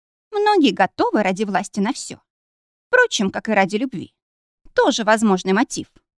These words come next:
«Безусловно, ты права», — согласился я, принимая кружку с горячим напитком. «Зачем ко мне пришел?» «Я уже не могу навестить свою бабушку?» —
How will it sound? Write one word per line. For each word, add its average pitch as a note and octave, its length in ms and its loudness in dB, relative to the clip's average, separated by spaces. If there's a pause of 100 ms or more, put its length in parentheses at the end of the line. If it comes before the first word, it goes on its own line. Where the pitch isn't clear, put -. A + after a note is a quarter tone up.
(460)
«Безусловно, F3+ 680 0
ты F#3+ 100 -4
права», — B3+ 360 0 (440)
согласился G3 760 -6
я, F3+ 140 -6
принимая F3 420 2
кружку F3 360 -10
с D#3 60 -10
горячим E3+ 440 -4
напитком. - 520 -8 (760)
«Зачем F#4+ 440 2
ко F#4 120 4
мне C#4 180 4
пришел?» C4 460 -4 (600)
«Я F#3 320 4
уже F#3 220 -2
не F3+ 120 2
могу F#3 260 2
навестить F3 440 -2
свою F3+ 220 0
бабушку?» — C#4 520 -2